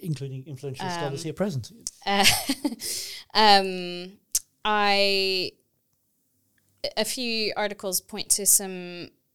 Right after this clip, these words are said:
Speaker 2: things that were happening in that region of the world, um, kind of in the forty-eight to fifty time frame. It,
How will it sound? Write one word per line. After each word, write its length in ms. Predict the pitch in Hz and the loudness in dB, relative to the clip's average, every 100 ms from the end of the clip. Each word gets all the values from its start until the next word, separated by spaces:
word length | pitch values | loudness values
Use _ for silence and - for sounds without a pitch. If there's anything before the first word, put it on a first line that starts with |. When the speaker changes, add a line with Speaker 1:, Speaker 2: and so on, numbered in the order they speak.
| - | -16
Speaker 2:
things 280 | - 254 226 | -10 -2 0
that 80 | 160 | 0
were 80 | 185 | -4
happening 500 | 190 - 196 185 175 | -8 -10 -10 -8 -8
in 220 | - 185 | -12 -12
that 180 | 165 - | -12 -12
region 360 | 175 175 175 | -12 -12 -12
of 100 | 165 | -16
the 80 | 170 | -16
world, 640 | 170 160 156 151 175 - - - | -12 -10 -8 -8 -8 -8 -8 -14
um, 560 | 165 156 151 151 147 - _ _ - - _ | -16 -16 -16 -18 -20 -20 _ _ -14 -14 _
kind 180 | - 170 | -18 -16
of 80 | - | -16
in 80 | |
the 80 | 175 | -16
forty-eight 500 | 165 175 165 143 - | -18 -18 -16 -14 -16
to 80 | 196 | -18
fifty 800 | - 165 - - 165 151 160 _ _ _ _ - | -20 -20 -20 -16 -14 -12 -14 _ _ _ _ -16
time 260 | 180 160 | -12 -12
frame. 400 | 165 160 117 131 - | -12 -14 -14 -14 -12
It, 240 | - 165 | -6 -6